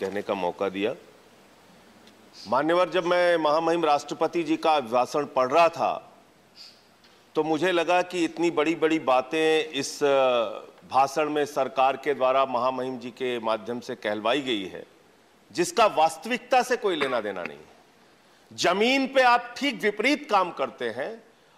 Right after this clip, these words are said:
और जब महामहिम राष्ट्रपति का अभिभाषण करवाते हैं, तो आप श्रेष्ठ भारत, एक भारत, सबका साथ, सबका विकास और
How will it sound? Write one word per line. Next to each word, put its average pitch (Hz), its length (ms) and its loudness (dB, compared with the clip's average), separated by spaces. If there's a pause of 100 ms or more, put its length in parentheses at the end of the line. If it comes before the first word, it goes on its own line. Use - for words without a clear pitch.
(140)
और 180 160 4
जब 180 200 -2
महामहिम 226 500 2
राष्ट्रपति 226 600 0
का 226 140 2
अभिभाषण 185 540 2
करवाते 165 480 0
हैं, 170 340 -2 (340)
तो 165 60 2
आप 185 300 6
श्रेष्ठ 240 580 0
भारत, 208 500 2 (520)
एक 233 420 4
भारत, 220 520 0 (180)
सबका 240 560 2
साथ, 226 320 2 (420)
सबका 240 560 4
विकास 220 640 2 (540)
और 262 320 6